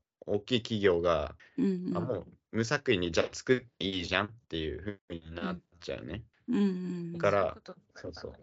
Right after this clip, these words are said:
Speaker 1: ていう話とちょっと似てるかな。
Speaker 2: そうだね、そうだね、それだね。
Speaker 1: 動物性も着る人がいるから、作っていいじゃんって、あ、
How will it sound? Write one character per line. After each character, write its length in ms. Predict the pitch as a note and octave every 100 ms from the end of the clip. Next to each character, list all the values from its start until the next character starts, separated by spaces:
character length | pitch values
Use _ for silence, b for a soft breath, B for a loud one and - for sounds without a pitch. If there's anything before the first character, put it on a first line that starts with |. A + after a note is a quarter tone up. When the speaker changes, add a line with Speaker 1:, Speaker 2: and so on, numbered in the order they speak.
| - _ _ _
Speaker 1:
て 60 | B2
い 180 | A#2 A2+
う 20 |
話 400 | A2 G#2+ G#2 -
と 100 | -
ち 60 | D#2+
ょ 20 |
っ 20 |
と 80 | -
似 120 | E2+
て 80 | E2
る 60 | D#2
か 120 | A1+
な。 80 | - -
Speaker 2:
そ 120 | A#3
う 40 | G#3
だ 120 | E3
ね、 220 | D#3 E3+
そ 180 | E3+ G3
う 40 |
だ 100 | E3
ね、 120 | D#3 D3
そ 140 | E3+
れ 120 | E3
だ 120 | E3
ね。 80 | E3
Speaker 1:
動 140 | E3 A#2
物 220 | B2 -
性 280 | - A#2+ A2+
も 360 | E3+ D#3+ F2+ - _
着 120 | B2+
る 60 | A2+
人 140 | A#2
が 100 | F#2
い 60 | D#2+
る 120 | D#2
か 160 | D#2 F#2+
ら、 260 | D3+ E2 - _ _ -
作 180 | - G#2+
っ 20 |
て 100 | E2+
い 160 | F2
い 40 | E2
じ 100 | G2
ゃ 80 | A#2+
ん 60 |
っ 20 |
て、 160 | B2+ D#2
あ、 120 | D#2+